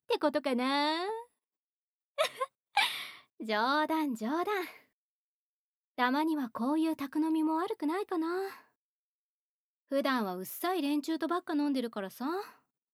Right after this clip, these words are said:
そうそう。ユージとか智久とか、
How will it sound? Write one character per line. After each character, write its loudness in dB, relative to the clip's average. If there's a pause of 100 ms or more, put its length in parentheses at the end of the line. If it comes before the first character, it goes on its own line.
(200)
そ -2
う 0
そ 0
う。 -4 (640)
ユ 4
ー 2
ジ -4
と -10
か -14
智 0
久 -6
と -14
か、 -6